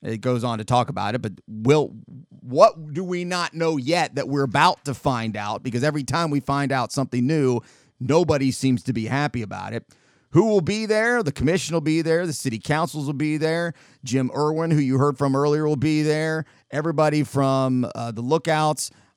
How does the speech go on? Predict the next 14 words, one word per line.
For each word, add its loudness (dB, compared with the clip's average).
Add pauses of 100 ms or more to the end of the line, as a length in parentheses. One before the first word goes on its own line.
(100)
Perimeter 0 (260)
Properties, -2 (480)
Hardball 0
Capital, 0 (380)
the -2
mayors, 0
I -6
mean, -4
all 0
the, -2 (120)
all 0
the 2
usual 4
suspects -6